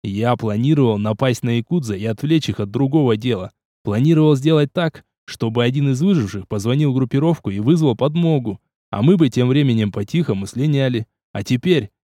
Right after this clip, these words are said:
теперь никого не осталось. «Ошибаешься, Хинин, осталось. Кое-что мы оставили на сладкое», сказал Ичи. «Загляни сюда». Он толкнул дверь в соседний кабинет, и там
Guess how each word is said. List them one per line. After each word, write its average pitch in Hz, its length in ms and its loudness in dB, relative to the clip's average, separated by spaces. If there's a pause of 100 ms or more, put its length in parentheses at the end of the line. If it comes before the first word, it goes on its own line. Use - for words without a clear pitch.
теперь 170 320 2
никого 175 380 2
не 127 100 2
осталось. 117 600 -4 (280)
«Ошибаешься, 123 1000 0
Хинин, 120 460 0
осталось. 123 760 0 (360)
Кое-что 143 640 2
мы 135 180 2
оставили 127 500 2
на 123 160 2
сладкое», 110 720 -4
сказал 117 480 -2
Ичи. - 360 -8
«Загляни 175 540 2
сюда». 104 420 -8 (460)
Он 127 180 0
толкнул 139 420 -2
дверь 170 180 -2
в - 40 -6
соседний 131 440 -4
кабинет, 139 420 -2
и 147 60 0
там 202 280 -2